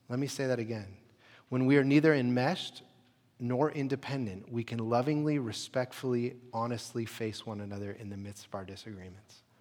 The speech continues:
And so the one thing that the Trinity teaches us about our unity is this diversity in unity, you know, the, the distinction of who we are as individuals,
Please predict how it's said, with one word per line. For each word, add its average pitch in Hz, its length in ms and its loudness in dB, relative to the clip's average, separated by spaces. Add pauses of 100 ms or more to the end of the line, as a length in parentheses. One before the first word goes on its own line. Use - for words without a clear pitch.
(1160)
And 110 100 -10
so 131 140 0
the 127 80 2
one 143 200 4
thing 170 180 4
that 120 120 2
the 117 80 -4
Trinity 131 440 -2
teaches 120 420 -6
us 95 380 -12
about 110 260 0
our 107 80 -2
unity 104 560 -4
is 113 220 -6
this 110 200 -8
diversity 120 680 -4
in 110 140 -6
unity, 113 300 -2
you 113 120 -6
know, 117 120 -2
the, 113 160 -4
the 104 140 -6
distinction 110 720 -6
of 113 340 -4 (100)
who - 180 -6
we 127 140 2
are 113 200 2
as 107 120 -6
individuals, 98 680 -10